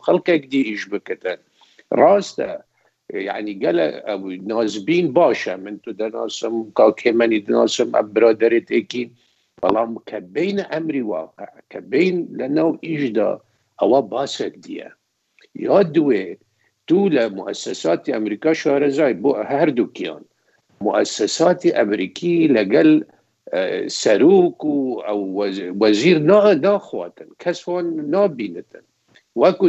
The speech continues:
تو بچی، وەکێ دەڵێن بەسەن بچیە دایرەکێ ئێستا کاک ڕێباز، تو، ئە، ڕێبەری، ئە، وەکی بژن تو دەناسی، مدیرەکەی ناسی، دەبێت سەر چاوا کاک ڕێباز بەخێر بێ، دەناسم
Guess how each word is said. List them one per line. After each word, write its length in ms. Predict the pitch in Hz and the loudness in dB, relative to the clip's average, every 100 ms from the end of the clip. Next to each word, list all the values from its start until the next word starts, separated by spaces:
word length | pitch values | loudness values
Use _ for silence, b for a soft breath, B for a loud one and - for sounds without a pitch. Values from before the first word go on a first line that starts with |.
| - | 0
تو 80 | 139 | -4
بچی، 320 | - - 175 170 170 - | -6 -6 -2 0 -2 0
وەکێ 320 | 143 139 147 127 104 | 0 0 0 0 0
دەڵێن 320 | 127 139 143 117 | 0 2 2 0
بەسەن 300 | 123 - 123 | -4 -4 -4
بچیە 340 | 123 - - 147 123 | -6 -6 2 2 4
دایرەکێ 600 | 127 123 117 117 95 92 95 | 4 6 4 4 0 -2 -6
ئێستا 280 | 95 - 117 101 | -6 -4 -4 -2
کاک 180 | 104 87 90 | -2 -2 -6
ڕێباز، 360 | 85 98 127 - _ _ _ - | -4 -2 -2 -4 _ _ _ 0
تو، 140 | - 202 190 - | 6 8 6 2
ئە، 100 | 139 131 135 | 2 2 4
ڕێبەری، 460 | 156 139 165 165 147 - | 2 2 2 0 -4 -6
ئە، 80 | 131 131 127 135 123 117 | -4 -2 -4 -8 -8 -4
وەکی 240 | 139 143 123 | -4 -4 0
بژن 240 | 143 139 143 | 2 2 0
تو 60 | 135 113 | -2 0
دەناسی، 560 | 113 95 92 - 104 143 143 | 0 -2 -8 -6 -2 2 2
مدیرەکەی 640 | 120 107 139 156 - 117 - - | 4 6 8 6 6 2 2 -6
ناسی، 380 | 95 95 - 143 156 - - - - | -8 -6 2 2 0 -8 -20 -20 2
دەبێت 260 | 143 135 - | 4 4 2
سەر 140 | 151 117 | 0 0
چاوا 280 | - 107 98 90 | -2 -4 -4 -4
کاک 180 | 98 - 95 | -8 -8 -10
ڕێباز 320 | 87 127 156 143 | -2 0 0 0
بەخێر 320 | 117 - 90 82 | -2 -2 -6 -2
بێ، 120 | 104 156 135 | 0 0 0
دەناسم 520 | 107 92 95 - 139 | -4 -4 -10 -6 -4